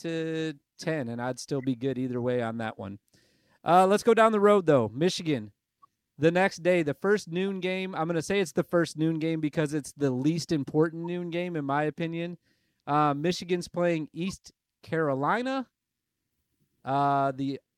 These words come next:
over-under is set at fifty-one and a half. Michigan is favored by thirty-five and a half. We'll go to Brad first for this. How are the Wolverines gonna do?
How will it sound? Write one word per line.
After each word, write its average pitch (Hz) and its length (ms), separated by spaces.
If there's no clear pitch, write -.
over-under 220 560
is 208 100
set 180 160
at 160 220
fifty-one 170 960
and 147 160
a 120 80
half. 170 440
Michigan 156 460
is 135 160
favored 151 280
by 131 160
thirty-five 143 720
and 139 100
a 135 80
half. 135 380
We'll 143 100
go 165 140
to 156 60
Brad 139 360
first 147 240
for 135 120
this. 147 400
How 170 100
are 208 60
the 202 100
Wolverines 180 560
gonna 156 180
do? 151 280